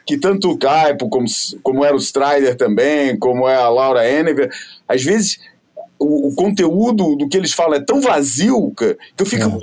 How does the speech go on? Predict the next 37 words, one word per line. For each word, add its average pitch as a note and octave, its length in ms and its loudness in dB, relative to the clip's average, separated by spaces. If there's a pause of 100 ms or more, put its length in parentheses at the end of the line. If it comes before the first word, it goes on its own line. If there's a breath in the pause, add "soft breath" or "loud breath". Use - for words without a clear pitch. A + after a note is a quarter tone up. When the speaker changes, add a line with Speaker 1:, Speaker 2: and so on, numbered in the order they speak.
(160)
Speaker 1:
que - 80 -4
eu G3 60 0
fico A3 240 -4
com A#3+ 80 -2
a A3+ 40 2
impressão G#3+ 320 0
que A3+ 80 -2
ele A3 80 0
fala, F#3+ 140 -2
puta, G3+ 380 -2
que - 80 -4
o C#3+ 60 0
cara F#3 180 0
tá F3+ 160 0
lá E3 120 2
sozinho, E3 540 -2
na, D#3 160 0
na, C#3 160 0 (260 loud breath)
boiando D#3 560 2
lá, D3+ 160 4
bota C3+ 320 0
ele B3 120 0
pra A3 120 0
falar F#3+ 200 2
alguma E3 320 0
coisa, D3 360 2
só F3+ 140 0
pra F#3+ 120 0
<laughs> - 20 2
gente - 280 -2
lembrar E3 380 0
que - 80 -2
ele D#3 120 0
tá C#3 180 2
vivo, C3 400 -2
cara, B2+ 260 2
porque, D#3+ 320 -4